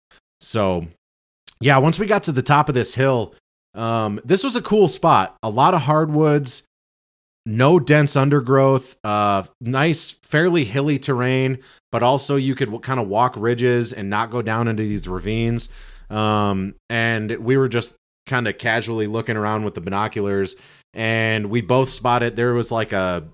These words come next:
a setup position that somebody had made. It looked like a rifle hunting position with a moving blanket and some other garbage. And first of all, people, I've talked about this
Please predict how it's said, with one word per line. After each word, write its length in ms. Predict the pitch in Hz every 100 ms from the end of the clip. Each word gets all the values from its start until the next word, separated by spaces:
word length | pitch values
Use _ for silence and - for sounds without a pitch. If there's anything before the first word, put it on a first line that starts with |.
| -
a 120 | 101
setup 480 | - 127 123 131 -
position 640 | 110 90 113 127 120 117 - - _
that 140 | 98
somebody 340 | - 127 120 110
had 140 | 110
made. 380 | 101 110 110 107
It 100 | 98
looked 220 | 101 110 _ -
like 200 | 110 107
a 240 | 101 87 -
rifle 400 | 98 101 107 -
hunting 240 | 107 107 101
position 420 | 104 104 101 107
with 100 | 98
a 40 |
moving 360 | 90 98 101 104
blanket 480 | 98 101 104 101 98
and 220 | 87 82
some 180 | - 101
other 160 | 98 95
garbage. 580 | 82 98 98 101 92
And 200 | 85 80 - - - - _ - -
first 320 | - 220 -
of 60 |
all, 160 | 135 110
people, 580 | - 214 202 196 190 - _ _ _ _ _ _ _ -
I've 180 | 156
talked 220 | - 175 143
about 220 | 131 120
this 320 | 123 - -